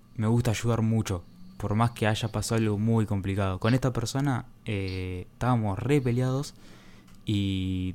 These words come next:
de repente, por vueltas y mierda de la vida, falleció un familiar y fui de los primeros que fue a hablarle, ¿entendés? Tipo, podemos estar muy peleados, pero igual voy a ir.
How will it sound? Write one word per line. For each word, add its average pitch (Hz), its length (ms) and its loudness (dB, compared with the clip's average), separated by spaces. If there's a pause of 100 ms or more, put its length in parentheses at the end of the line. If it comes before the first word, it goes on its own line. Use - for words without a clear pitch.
de - 80 -6
repente, 113 560 0 (1200)
por 92 520 -4 (420)
vueltas 95 640 -2
y 95 40 -4
mierda 107 240 2
de 104 80 2
la 104 120 0
vida, 117 360 2
falleció - 500 -6
un 104 160 2
familiar 104 520 2 (840)
y 92 320 -2
fui 127 180 2
de 120 100 8
los 104 120 6
primeros 107 320 6
que 90 100 -2
fue - 200 0
a 98 40 4
hablarle, 104 360 2
¿entendés? 90 360 0
Tipo, 90 400 0 (560)
podemos 127 280 4
estar 120 220 0
muy 123 140 2
peleados, 120 420 0
pero 101 160 -2
igual 110 260 2
voy 107 120 2
a 104 80 2
ir. 95 160 -2